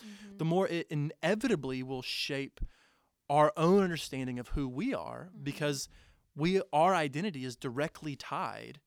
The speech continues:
Speaker 2: to who he is.
Speaker 1: Right.
Speaker 2: And so it's interesting, you know, the more we discover about God, the more we inevitably discover about ourselves.
Speaker 1: Mm-hmm.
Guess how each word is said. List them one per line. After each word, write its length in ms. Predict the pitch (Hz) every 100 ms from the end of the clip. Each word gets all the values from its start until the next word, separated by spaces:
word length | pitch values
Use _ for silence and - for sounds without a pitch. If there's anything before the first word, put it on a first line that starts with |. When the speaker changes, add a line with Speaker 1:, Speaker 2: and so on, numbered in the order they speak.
| _ _ _ _
Speaker 2:
to 160 | - 139
who 320 | - 180 156
he 220 | - 139
is. 520 | 127 175 50 - -
Speaker 1:
Right. 100 | - - - -
Speaker 2:
And 120 | 147
so 320 | - 151 139 170
it's 140 | 147
interesting, 600 | 202 277 - 135 127 123
you 120 | 151 147
know, 320 | 131 127 - _ -
the 80 |
more 500 | 147 147 165 180 202
we 120 | 185 156
discover 540 | 143 - 151 165 160
about 320 | 131 123 120
God, 440 | 135 165 117 113 127 _ _ _ _ _
the 80 | 147
more 220 | 139 147
we 360 | 139 135 127 - _ _ _ _ _ _ _ _
inevitably 500 | 143 139 165 165 135
discover 340 | 127 - 127 120
about 180 | 113 98
ourselves. 640 | 101 - - - - 226
Speaker 1:
Mm-hmm. 280 | 208 214